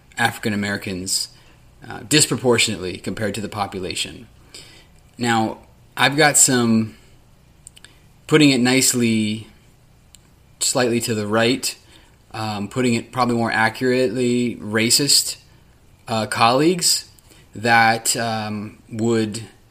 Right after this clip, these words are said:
simply defend this disproportion and say, "Well, blacks are more susceptible to crime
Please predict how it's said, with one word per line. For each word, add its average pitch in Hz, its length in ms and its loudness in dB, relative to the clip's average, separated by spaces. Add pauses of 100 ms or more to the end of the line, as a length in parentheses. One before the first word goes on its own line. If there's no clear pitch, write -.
(460)
simply 127 640 2
defend 127 800 0 (180)
this 117 300 0
disproportion 113 680 -2
and 107 140 -2
say, 107 340 0
"Well, 104 460 -2 (880)
blacks 117 320 0
are 120 60 0
more 110 180 0
susceptible 107 400 -2
to - 100 -10
crime 101 440 -8